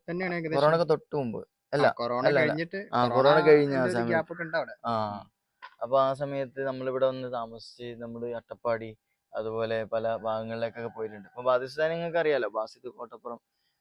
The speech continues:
Speaker 2: ആ, youtube-ലും അതുപോലെ instagram-ലൊക്കെ സജീവമാണ്. അപ്പോ എന്തായാലും,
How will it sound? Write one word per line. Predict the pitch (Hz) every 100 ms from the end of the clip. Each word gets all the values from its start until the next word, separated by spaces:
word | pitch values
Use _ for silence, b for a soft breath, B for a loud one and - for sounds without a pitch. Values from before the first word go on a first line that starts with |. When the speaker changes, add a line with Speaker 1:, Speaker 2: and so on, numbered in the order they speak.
| _
Speaker 2:
ആ, | 107 110 113
youtube-ലും | 117 113 127 123 131 127 120
അതുപോലെ | - 120 120 123 120
instagram-ലൊക്കെ | 117 117 120 120 117 113 120
സജീവമാണ്. | 117 107 110 120 120 107 113 _ _ _ _ _ _ 117
അപ്പോ | 117 156 160 165 135 127 B -
എന്തായാലും, | 135 147 147 156 156